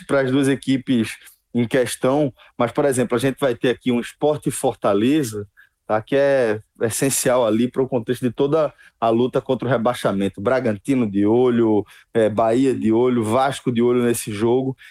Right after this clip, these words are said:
Então a gente fez uma apresentação, né, dessa partida bem completa. Falamos também do desafio do Bahia, que é um pouquinho antes da, da bola começar a rolar pra Sport Fortaleza.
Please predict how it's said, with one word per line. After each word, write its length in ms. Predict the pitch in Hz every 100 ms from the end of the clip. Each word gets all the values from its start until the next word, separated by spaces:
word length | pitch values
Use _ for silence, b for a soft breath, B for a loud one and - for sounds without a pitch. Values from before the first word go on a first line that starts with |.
| B
Então 120 | 131
a 40 | 117
gente 200 | 127 -
fez 460 | - 143 147 147 - B -
uma 140 | 139
apresentação, 1080 | 135 147 131 147 143 151 131 - 131 143 160 B B -
né, 480 | 113 113 117 110 107
dessa 420 | 107 113 - 113
partida 440 | 107 104 - 123
bem 240 | 117 120 165
completa. 760 | - 135 113 107 110 123 127 117 B B
Falamos 420 | - 123 143 139
também 420 | - 117 110 123 120
do 300 | 117 110 104
desafio 680 | 110 117 - 123 123 113 - B _
do 440 | 113 117 110 107 104
Bahia, 460 | 117 104 110 127
que 120 | 127
é 20 | 120
um 80 |
pouquinho 480 | 120 120 - 143 127
antes 380 | 123 147 - -
da, 300 | 110 104 95
da 140 | 98
bola 320 | 104 110 113 110
começar 380 | 113 104 -
a 40 | 110
rolar 280 | 107 107 110
pra 160 | 113
Sport 360 | 101 - 117 101
Fortaleza. 720 | 120 98 98 95 113 123 117